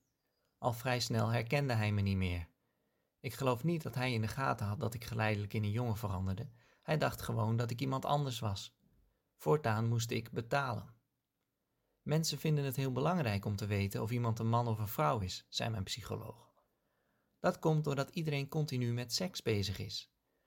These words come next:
Bij iedereen die je tegenkomt op straat vraag je je bewust of onbewust af of je die persoon kunt dekken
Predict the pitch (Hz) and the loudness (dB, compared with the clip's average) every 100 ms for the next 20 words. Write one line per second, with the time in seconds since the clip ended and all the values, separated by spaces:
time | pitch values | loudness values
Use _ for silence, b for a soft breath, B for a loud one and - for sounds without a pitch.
0 | _ - - 180 170 143 117 113 101 135 | _ -2 0 2 2 2 2 0 0 0
1 | 151 120 120 107 - - - - - - | 0 0 -2 -4 -4 -8 -6 -4 -4 -6
2 | - 131 117 - 110 104 110 117 - - | -4 -4 -4 -4 -2 0 0 -2 -6 -4
3 | 185 - 160 147 131 117 117 117 117 - | -4 0 0 0 -2 -4 -2 -2 -4 -12
4 | b b b - 143 135 131 120 117 110 | b b b -4 -2 -4 -4 -4 0 0
5 | 107 101 101 127 - | 0 -2 0 -2 -4